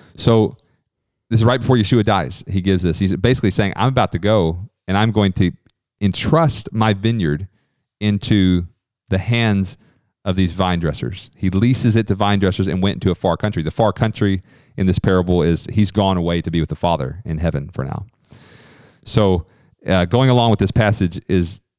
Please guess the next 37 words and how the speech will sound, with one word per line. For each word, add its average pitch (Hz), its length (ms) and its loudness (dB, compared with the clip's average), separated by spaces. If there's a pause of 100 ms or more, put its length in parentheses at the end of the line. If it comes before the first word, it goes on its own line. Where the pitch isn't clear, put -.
(480)
here 101 220 2
in 90 60 2
Song 107 240 0
of 92 80 0
Songs, 90 540 0 (100)
he's 104 320 0
leased 127 420 0
the 113 80 0
vineyard 104 500 2
to 90 80 0
keepers. 87 520 -2
We 120 260 4
are, 98 280 4 (200)
if 110 100 -2
you're 120 100 4
part 120 240 2
of 101 60 -2
the 95 80 0
body 101 280 2
of 90 60 0
Messiah, 90 460 2
you're 104 260 0
part 104 260 0
of 85 60 -2
those 82 160 0
keepers, - 560 -6 (360)
the 92 80 2
ones 98 220 2
that 92 100 2
are 85 60 0
keeping 131 480 0
the 98 80 2
vineyard. 92 320 0
He 110 140 4
is, 95 180 0 (320)
he's 117 240 2
giving, 127 560 0